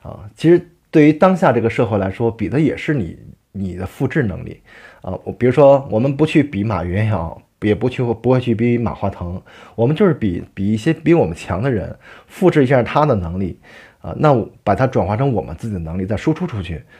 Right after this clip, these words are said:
那就会变成你自己的能力了啊。这其实我觉得也是很关键的。所以在做自媒体前期的时候，很多人抱着玩儿玩儿的心态，基本都做不长啊。因为抱着玩儿的心态的人，如果说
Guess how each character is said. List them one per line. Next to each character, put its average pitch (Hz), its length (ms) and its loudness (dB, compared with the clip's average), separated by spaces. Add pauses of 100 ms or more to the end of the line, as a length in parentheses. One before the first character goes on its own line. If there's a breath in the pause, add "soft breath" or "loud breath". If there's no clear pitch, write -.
那 120 80 0
就 123 80 4
会 120 140 2
变 113 180 0
成 110 160 -4
你 92 60 -6
自 - 160 -12
己 90 80 -10
的 82 80 -14
能 76 180 -14
力 78 80 -12
了 71 100 -16 (520 soft breath)
啊。 - 120 -16
这 170 160 4
其 127 200 -2
实 135 80 0
我 95 160 -2
觉 92 80 -4
得 107 180 0
也 76 140 -8
是 - 120 -8
很 87 200 -8
关 90 120 -8
键 87 200 -8
的。 - 100 -12
所 - 180 2
以 208 60 6
在 180 100 6
做 180 240 6
自 170 140 2
媒 175 160 6
体 117 140 -2
前 104 240 -4
期 170 180 -2
的 147 80 2
时 110 140 -8
候， 85 260 -4
很 95 320 -2
多 170 180 4
人 113 260 4
抱 123 180 2
着 98 80 0
玩 92 160 -2
儿 127 80 0
玩 120 60 0
儿 110 40 0
的 104 60 -2
心 107 180 -4
态， 101 140 -6
基 156 160 -6
本 104 120 -6
都 98 80 -4
做 107 140 -4
不 - 80 -8
长 - 260 -16 (240 soft breath)
啊。 87 300 -16 (140)
因 143 160 0
为 156 120 4 (320)
抱 165 140 6
着 139 60 6
玩 110 220 4
儿 156 40 4
的 175 60 0
心 143 160 -4
态 113 140 -2
的 98 100 -2
人， 85 280 -6
如 120 140 0
果 117 100 2
说 131 160 0